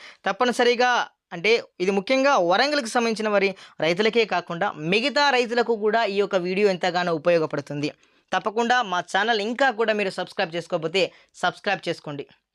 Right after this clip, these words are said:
మరిన్ని మంచి విషయాల కోసం మా ఛానల్ని ఎప్పటికప్పుడు చూస్తూ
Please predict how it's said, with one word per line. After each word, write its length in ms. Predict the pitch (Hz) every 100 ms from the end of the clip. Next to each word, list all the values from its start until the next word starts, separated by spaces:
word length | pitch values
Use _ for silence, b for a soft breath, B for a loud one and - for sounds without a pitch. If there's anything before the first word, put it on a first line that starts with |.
| _ -
మరిన్ని 260 | 165 208 196
మంచి 180 | 185 196 214
విషయాల 240 | 185 190 170
కోసం 220 | 170 175 143 b b b b
మా 80 | 151 165
ఛానల్ని 360 | 170 175 170 160 175
ఎప్పటికప్పుడు 520 | 165 202 190 170 175 156 - 254 -
చూస్తూ 200 | 175 170